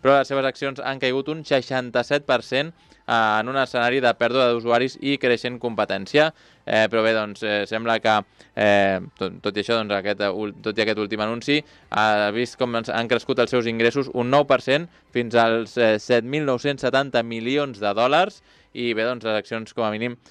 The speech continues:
eh, han crescut un set per cent en les últimes, en les últimes hores. Eh,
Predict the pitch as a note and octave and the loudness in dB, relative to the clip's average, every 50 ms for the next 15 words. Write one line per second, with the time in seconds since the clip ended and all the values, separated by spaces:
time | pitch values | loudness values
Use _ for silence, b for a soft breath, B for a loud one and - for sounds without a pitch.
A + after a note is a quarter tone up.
0 | b b b - A2 G#2 G2+ G2+ G2 G#2 G#2+ G#2 A#2 A2+ - - B2+ A2+ B2 A#2+ | b b b 0 2 4 4 4 2 0 -2 -2 -2 -4 -4 -4 -6 -6 -6 -6
1 | A2+ - B2 A2+ A2+ A#2 - - B2 A#2 A2+ G#2+ G#2+ G#2 G#2 G2+ F#2 G#2+ G#2+ F#2+ | -2 -2 0 2 2 0 0 0 0 0 0 0 0 0 0 0 0 0 0 0
2 | - G#2+ G2+ G2+ G2+ G2 F#2+ F#2+ F#2 - - - G#2+ G#2 G#2 G2 A2 G#2+ F#2+ A2+ | 0 2 2 4 4 4 4 2 0 -2 -4 -4 -2 0 0 0 -2 -2 -2 -2
3 | G2+ G2+ G2 F#2 G2 G2 F#2+ F#2+ F2+ - _ b b b b b b - G#2+ G#2 | -2 0 0 2 2 4 4 2 0 -2 _ b b b b b b 0 2 2
4 | G2+ G2 G2 F#2+ F#2 F2+ F2 C#2+ | 4 2 2 0 -2 -4 -6 -8